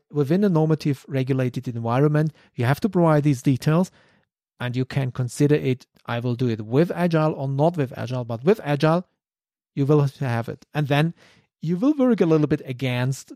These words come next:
the Agile Manifesto. But from my perspective, um, it's not, it's not a bad price to pay because it's simply something, yeah, you, you cannot avoid it, and you should bu-, you should do the best out of that.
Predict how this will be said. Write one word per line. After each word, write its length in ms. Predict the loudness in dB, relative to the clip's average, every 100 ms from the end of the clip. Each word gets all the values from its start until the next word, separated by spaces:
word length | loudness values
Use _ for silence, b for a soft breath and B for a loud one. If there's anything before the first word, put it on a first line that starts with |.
| -6
the 240 | -4 -6 -6
Agile 360 | -2 0 0
Manifesto. 540 | -2 -6 -8 -12 -12 -8
But 220 | -6 -6 _ _
from 220 | -2 2
my 160 | 4 4
perspective, 640 | 2 2 0 -2 -2 -6 B B B B B B B -10
um, 540 | -4 0 2 0 -6 _ -4
it's 220 | -2 0 2
not, 280 | 0 0 -6
it's 140 | -4
not 140 | 0 0
a 60 |
bad 260 | 0 -2 -4
price 400 | -10 -10 -14 -8
to 100 | -6
pay 400 | -2 -4 -4 -8 _
because 320 | -2 0 0
it's 200 | 0 -4
simply 720 | -10 -16 -6 0 0 2 0 0
something, 720 | 2 -2 -2 -2 -2 -2 -10
yeah, 300 | -2 0 0
you, 340 | -2 -6 -6 -4
you 120 | -4 -2
cannot 300 | 0 2 2
avoid 380 | 2 2 4
it, 220 | 4 2 0
and 300 | -6 -6 -6 -6
you 180 | -6 -6
should 440 | -8 -2 -2 -2
bu-, 180 | -6 -6
you 260 | -8 0 2
should 200 | 2 2
do 120 | 2
the 80 | 0
best 320 | 2 0 -2
out 180 | -8 -8
of 140 | -10
that. 240 | -14 -18